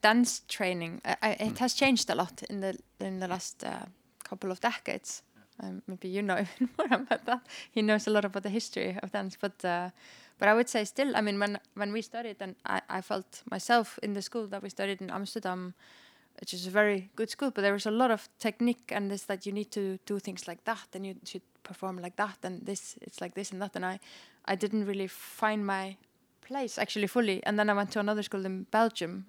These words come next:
Speaker 1: uh, where I was much more improvisation, and then I felt more in my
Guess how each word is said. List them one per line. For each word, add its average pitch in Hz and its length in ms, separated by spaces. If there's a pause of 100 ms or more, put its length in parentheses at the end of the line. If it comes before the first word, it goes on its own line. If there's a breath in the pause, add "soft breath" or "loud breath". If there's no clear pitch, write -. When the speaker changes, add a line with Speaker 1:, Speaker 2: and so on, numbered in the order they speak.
Speaker 1:
uh, - 180
where 95 260
I 95 280 (280 soft breath)
was 190 120
much 208 220
more 196 100
improvisation, 190 720
and 196 100
then 185 100
I 190 80
felt 190 240
more 190 200
in 180 80
my 180 240